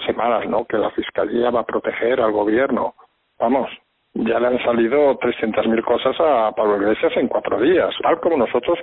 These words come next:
por cierto, comentamos hace tres semanas que el objetivo era Pablo Iglesias, pues se está cumpliendo, ni fiscalías, perdón, ni leches, es decir, si hay un delito, hay un delito, y lo hemos dicho por activa y por pasiva,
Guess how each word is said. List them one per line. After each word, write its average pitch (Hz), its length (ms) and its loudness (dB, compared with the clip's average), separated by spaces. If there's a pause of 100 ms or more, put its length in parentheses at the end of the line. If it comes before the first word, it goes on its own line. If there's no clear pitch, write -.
por - 160 -6
cierto, - 240 0
comentamos - 680 0
hace - 220 -4
tres - 180 -4
semanas 107 420 -2
que - 80 -4
el 101 60 0
objetivo 139 480 -2
era 147 140 2
Pablo 117 260 0
Iglesias, 139 420 0 (440)
pues - 160 -2
se 113 60 2
está 151 180 0
cumpliendo, 135 520 0
ni 104 140 -2
fiscalías, 120 720 0
perdón, 135 420 0
ni 110 60 2
leches, - 520 0
es - 140 0
decir, - 400 -2 (340)
si 127 100 0
hay 151 100 4
un 175 100 4
delito, 135 420 0
hay 135 180 2
un 185 120 2
delito, - 480 0 (340)
y - 60 -8
lo 117 60 -2
hemos 170 180 2
dicho 208 220 -2
por 117 140 0
activa 104 260 -2
y - 40 -2
por - 200 -4
pasiva, 147 500 0